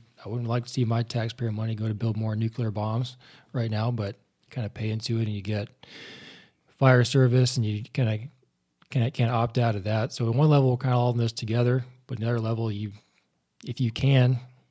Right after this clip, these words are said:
why not have a little bit more control over how you spend your, your share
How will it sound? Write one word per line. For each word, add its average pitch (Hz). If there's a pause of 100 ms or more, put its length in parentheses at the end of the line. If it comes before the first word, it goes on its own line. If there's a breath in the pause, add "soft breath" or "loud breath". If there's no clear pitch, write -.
why 113
not 110
have 110
a -
little 110
bit 104
more 107
control 104
over 98 (540 soft breath)
how -
you 104
spend 104
your, 104 (540 soft breath)
your 110
share 104